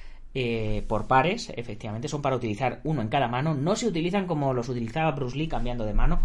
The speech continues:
que se puede, que se pueden cambiar, pero, eh, son para utilizar con las dos manos y el resultado es francamente espectacular. También he sacado otros con cadena, también los he sacado tradicionales y también he sacado nunchakus de tres secciones.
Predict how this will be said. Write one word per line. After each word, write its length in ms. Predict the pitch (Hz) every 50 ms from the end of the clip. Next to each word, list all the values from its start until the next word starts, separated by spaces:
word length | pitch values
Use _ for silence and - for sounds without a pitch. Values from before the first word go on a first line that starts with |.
| - - - -
que 120 | - 117
se 140 | - - 101
puede, 420 | - 131 139 139 120 107 - - - -
que 80 | 127
se 100 | - 120
pueden 260 | 104 120 131 139 120
cambiar, 400 | 110 104 104 107 120 143 180 - - - - - - - - - - - - - - - -
pero, 560 | - 180 180 185 190 208 220 226 - - - - - - - -
eh, 800 | 123 139 139 135 127 123 120 120 117 117 113 110 110 107 101 90
son 300 | - - 143 147 165 165
para 160 | - 170 151
utilizar 400 | 131 120 123 120 120 139 151 156
con 120 | - 170 147
las 140 | 120 120 -
dos 160 | 147 139 135
manos 460 | 127 123 123 123 - - - - -
y 680 | - - 120 117 113 110 104 104 101 101 98 92 - - - - - - - -
el 220 | 110 131 123 120
resultado 440 | 117 113 - 110 104 127 135 143 143
es 120 | 156 -
francamente 640 | - - 139 131 123 127 113 117 - 127 - - -
espectacular. 680 | 117 - - 113 - - 110 - 113 110 117 117 110 - - - - - - - - -
También 720 | - 127 127 131 139 156 185 208 226 233 - - - - - - -
he 120 | 156 175
sacado 400 | - 180 165 170 170 175 165 - -
otros 400 | 139 165 170 170 190 196 196 -
con 160 | - 151 139
cadena, 440 | 123 113 120 127 123 113 98 95 - - - - -
también 280 | - 135 135 165 190 196
los 220 | 196 185 185 180
he 140 | 180 170 160
sacado 440 | 156 165 - 170 170 175 190 180 -
tradicionales 600 | - 160 160 165 170 165 165 151 151 160 180 165
y 60 | 190
también 220 | 147 131 151 160
he 20 | 156
sacado 320 | - 127 143 147 165 170
nunchakus 480 | 165 147 117 107 - 127 - 160 170 156
de 80 | 131
tres 200 | 127 - 143 139
secciones. 480 | - 131 110 - 127 120 113 104 101